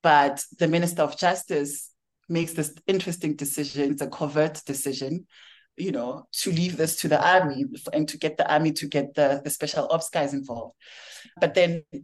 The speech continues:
special ops guys, if you've met them, <laughs> if you've ever met somebody who works in the special operations division of the army, <laughs> uh, I'm not saying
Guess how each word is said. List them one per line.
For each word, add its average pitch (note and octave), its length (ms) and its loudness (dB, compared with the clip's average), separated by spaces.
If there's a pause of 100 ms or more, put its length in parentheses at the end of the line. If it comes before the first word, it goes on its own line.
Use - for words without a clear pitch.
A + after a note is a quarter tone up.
(260)
special A4+ 360 2
ops - 380 2
guys, D#3+ 440 2
if E3+ 120 -12
you've F#3 100 -8
met F3+ 280 0
them, D3+ 260 -2
<laughs> - 20 -4
if - 1040 -4
you've D4 140 -6
ever G#3+ 220 -2 (440)
met G3 160 -2
somebody F#3+ 260 0
who A3+ 120 -10
works E3+ 200 -6
in F#3 80 -14
the E3 80 -8
special F3 340 -6
operations E3+ 440 -8
division E3+ 360 -10
of D3 120 -8
the D#3 200 2
army, D3+ 380 0
<laughs> - 960 -4
uh, F#3+ 240 8
I'm - 140 8
not D4 160 6
saying B3+ 320 0